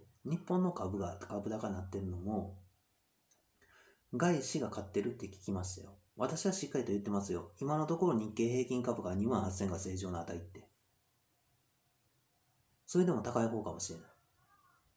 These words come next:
エネルギーの残存量問題あるから。で、地下水流トンネル発電とか、河川水門海式ダム発電とか、鴨田発電とか、マグマ発電とか、政府発表を行ってから、日経平均三万ぐらいが正常な値。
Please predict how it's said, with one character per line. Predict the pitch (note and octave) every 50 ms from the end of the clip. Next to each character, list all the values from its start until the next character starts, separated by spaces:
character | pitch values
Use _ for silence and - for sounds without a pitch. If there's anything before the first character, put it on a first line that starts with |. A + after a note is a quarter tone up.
| _ _ _ -
エ | C3
ネ | D3 C#3+
ル | C3 A#2
ギ | G2+
ー | F#2+
の | F#2+
残 | G2+ A2+ A2
存 | G#2+ A2+ G#2+ G#2
量 | G#2 G2+
問 | G2+ F#2 F2+
題 | F2 F2
あ | F2
る | F2+ F2
か | F2+ F2
ら。 | F2 - - - - _ _ _ _ _ _ _ _ _ _ _ _ _ _ _
で、 | - E3+ D#3+ - - - - - _ _ _ _ _ _ -
地 | -
下 | - - E3
水 | E3+ F3+ F3+ F3+
流 | F3 F3+ F3+
ト | F3 F#3+ F#3+
ン | G3
ネ | G3 F#3+
ル | F#3+ F#3
発 | F#3+ F#3+ - A#2+
電 | G2 G2+
と | G2+ A2+
か、 | A2+ A#2+ G#2
河 | - C#3+ C#3
川 | - A2 G2+
水 | G2+ A2+ A#2
門 | A#2 A2+ A2+
海 | A2 A#2 A#2 A#2 A2+ G#2+
式 | - - - G#2+
ダ | A#2
ム | A#2 A#2
発 | A#2 A#2 -
電 | G2 F2+
と | F2
か、 | F2+ F#2
鴨 | - C#3 C3+ C3+
田 | B2 B2
発 | A#2+ A#2+ A#2+ A#2+ -
電 | - F#2
と | F#2
か、 | F#2+ F#2+
マ | A#2 C3
グ | C3 B2+
マ | A#2+ B2
発 | B2 A#2+ A#2+
電 | G2+
と | E2+ F2
か、 | F#2
政 | F#2 - F3+ F3+ E3
府 | E3+ F3+
発 | E3+ - - G#2
表 | A2 C3 -
を | D#3
行 | D#3
っ | D3 -
て | -
か | - E3
ら、 | E3+ F#3 E3+ A#2 - - - - - - - - - - - - - - - - - - - - - - -
日 | B2+ C3+ C3 -
経 | D#3+ C#3 B2
平 | C3 B2+ A#2+
均 | - G2+ G2
三 | G2 - G2 G2+
万 | G#2 A2 A2+
ぐ | A2+ A#2+
ら | G#2+
い | G#2 A2+
が | A#2 G2+ F2 - - - - - - -
正 | - - - A#2 A#2
常 | A#2 B2 A2+
な | G2 E2+
値。 | - -